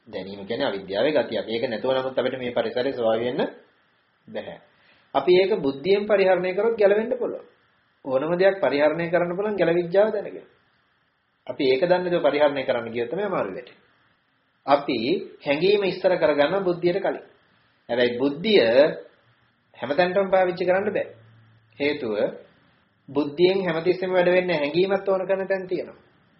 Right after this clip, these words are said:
දැන් ආදරය කරනකොට එහෙනම් බුද්ධියෙන් ආදරය කරන්න ගියොත් එහෙනම් වැඩි කල් පවතින ආදර හම්බෙන්නේ නැහැ ඔයත්තන්ට. ආදරය කරන්න වෙන්නේ හැඟීම. හැබැයි හැඟීමෙන් කරන්න තියෙන අර බුද්ධියක් බෑ. බුද්ධියෙන් කරන්න තියෙන වැඩවලට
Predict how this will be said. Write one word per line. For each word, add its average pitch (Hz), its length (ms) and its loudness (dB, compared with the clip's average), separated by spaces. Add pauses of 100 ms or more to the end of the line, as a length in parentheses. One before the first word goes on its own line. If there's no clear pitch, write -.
දැන් 131 140 4
ආදරය 143 360 6
කරනකොට 156 360 2
එහෙනම් 165 180 -2
බුද්ධියෙන් 147 380 -2
ආදරය 151 300 4
කරන්න 160 280 2
ගියොත් 165 200 0
එහෙනම් 180 160 0
වැඩි 147 160 4
කල් 156 160 4
පවතින 165 300 2
ආදර 160 220 4
හම්බෙන්නේ 170 380 0
නැහැ 160 160 -2
ඔයත්තන්ට. - 380 -14 (560)
ආදරය 143 320 4
කරන්න 165 220 6
වෙන්නේ 190 200 0
හැඟීම. 180 340 -2 (320)
හැබැයි 135 260 6
හැඟීමෙන් 202 460 6
කරන්න 175 320 4
තියෙන 143 260 2
අර 131 180 0
බුද්ධියක් 147 500 6
බෑ. 127 220 6
බුද්ධියෙන් 131 380 -2
කරන්න 147 220 4
තියෙන 151 200 0 (260)
වැඩවලට 170 680 6